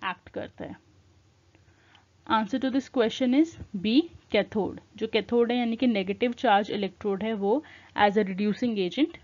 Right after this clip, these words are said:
act करता है। Next question is, rocks that are rich in metals are known as, यानी कि वो rocks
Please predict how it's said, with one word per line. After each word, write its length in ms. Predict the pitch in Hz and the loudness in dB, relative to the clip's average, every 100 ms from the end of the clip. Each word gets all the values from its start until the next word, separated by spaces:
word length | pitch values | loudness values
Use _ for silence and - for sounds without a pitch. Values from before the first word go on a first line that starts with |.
| - - 170 | -18 -6 -6
act 160 | - - | -6 -14
करता 360 | - - - | -12 -12 -14
है। 100 | - - _ _ _ _ _ _ _ _ _ _ _ _ _ _ _ _ _ _ - | -16 -16 _ _ _ _ _ _ _ _ _ _ _ _ _ _ _ _ _ _ -6
Next 280 | 269 294 - | -2 -2 -2
question 500 | 330 269 - 262 320 | 0 0 2 2 2
is, 40 | 339 _ _ _ _ - 247 | -2 _ _ _ _ 0 6
rocks 280 | 294 - - | 6 2 -2
that 140 | 302 294 | 0 2
are 220 | 370 262 | 2 0
rich 200 | 262 277 - | -4 -4 -4
in 200 | 294 262 | 2 2
metals 580 | 226 208 214 175 170 - - _ _ _ _ | 2 -2 -4 -6 -10 -14 -16 _ _ _ _
are 260 | 233 226 226 | -2 -2 -2
known 260 | 214 220 - 196 190 | -4 -8 -8 -10 -8
as, 320 | 285 - - - _ _ - | -10 -12 -14 -20 _ _ -6
यानी 240 | 226 226 | -4 -4
कि 160 | 226 311 | -2 -2
वो 300 | 254 226 277 | 0 0 0
rocks 520 | 285 208 208 262 - | 0 0 -2 -2 -12